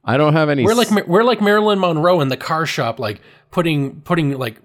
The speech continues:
Speaker 2: uh, bolts on hubcaps and shit. It's like, you know, you got the goods. It's just, you know, you're just waiting for the photographer to come along and just be like, "Hey, I'm gonna make you famous." So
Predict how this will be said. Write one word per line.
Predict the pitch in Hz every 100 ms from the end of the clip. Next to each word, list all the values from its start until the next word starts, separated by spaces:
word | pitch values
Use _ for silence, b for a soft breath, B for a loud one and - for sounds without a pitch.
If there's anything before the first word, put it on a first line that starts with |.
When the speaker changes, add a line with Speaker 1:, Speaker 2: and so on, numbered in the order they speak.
| -
Speaker 2:
uh, | - 143 123
bolts | 107 113 139 131
on | 143 113
hubcaps | 151 139 - 139 139 -
and | 143
shit. | 151 147 - _ b b b b
It's | - 160
like, | 147 190
you |
know, | 196 190
you | 175
got | 214 220
the | 131
goods. | 151 254 123 120 -
It's | - -
just, | 151 139
you | 156
know, | 147
you're | 139
just | 139 147
waiting | 156 147 139
for | 135
the | 123
photographer | 143 - 151 139 151
to | 127
come | 139
along | 113 107 120 123
and |
just | 120 -
be | 131
like, | 113
"Hey, | 151 185 214 151 110 - _ _ _ _ _ _ -
I'm | 160
gonna | 127
make | 104
you | 104
famous." | - 135 113 - - _ _ - - - -
So | - 117 113 110